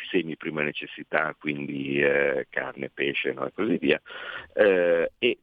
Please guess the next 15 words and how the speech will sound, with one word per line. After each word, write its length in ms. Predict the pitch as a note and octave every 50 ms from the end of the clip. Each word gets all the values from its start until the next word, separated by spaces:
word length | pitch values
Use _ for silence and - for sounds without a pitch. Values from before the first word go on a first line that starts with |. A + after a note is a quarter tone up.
| _ _
di, 240 | - G2+ F#2+ F2+ - _ -
eh, 280 | G2 F#2+ F2+ E2+ E2+ E2
nove 400 | G2 B2 D3 B2 G#2 E2 E2 D#2
miliardi 640 | F2 A2 G#2 E2 D2+ C#2+ C#2 C#2 - - - D#2+ -
per 180 | _ - D2+
ogni 220 | D#2+ E2 E2 F2+ -
punto, 760 | _ - D2+ D#2 D2+ D2 _ _ - E2 E2+ F2+ F2+ - _
eh, 80 | - F2+ F2+ F2 E2 -
eh, 300 | G2 F#2+ F#2+ F2+ F2 E2
scusate, 380 | - - - E2 D#2 C#2+ - E2
di 80 | E2+
nove 220 | F2 G2 F#2 F#2 F2
miliardi, 640 | F2 E2+ F2+ G2 F2 D2+ C#2+ - D2+ D2+ D2 C#2
eh, 500 | - - D#2 - E2 D#2+ D#2+ D#2 D#2 - -
complessivi, 760 | - D#2 D2 - A#2+ B2 - - - - C#2 C#2 C#2 D2+